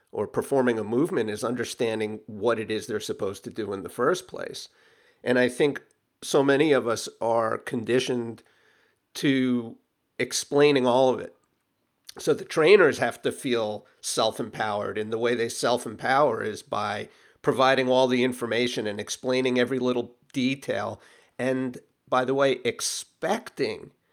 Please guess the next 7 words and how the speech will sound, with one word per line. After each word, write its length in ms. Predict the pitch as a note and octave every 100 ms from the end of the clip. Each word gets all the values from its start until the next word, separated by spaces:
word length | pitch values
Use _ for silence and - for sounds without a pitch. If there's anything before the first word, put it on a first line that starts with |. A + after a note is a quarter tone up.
| _ _ _
that 380 | A#2 A#2 A2+ A#2+
their 180 | C3 B2+
client 720 | - - D3 D#3 C#3+ B2 -
will 260 | B2 C3+
perform 600 | C#3 - - - C3+ C3
it 320 | C3 - _ -
perfectly, 920 | - D#3+ D3 - G2 - - -